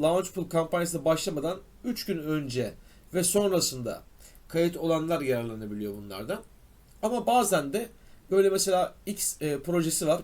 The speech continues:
Burada B T C ve Ethereum havuzu var. Elinizde eğer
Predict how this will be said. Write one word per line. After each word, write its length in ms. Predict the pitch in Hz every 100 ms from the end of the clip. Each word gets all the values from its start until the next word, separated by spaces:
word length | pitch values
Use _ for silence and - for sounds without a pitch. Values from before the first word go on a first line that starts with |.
| -
Burada 260 | 165 170
B 180 | 135 156
T 120 | 190
C 120 | 165 170
ve 60 |
Ethereum 480 | 170 139 165 165 160
havuzu 300 | 156 151 147
var. 120 | 117 - - - - - - -
Elinizde 460 | 160 185 196 180
eğer 360 | - 190 170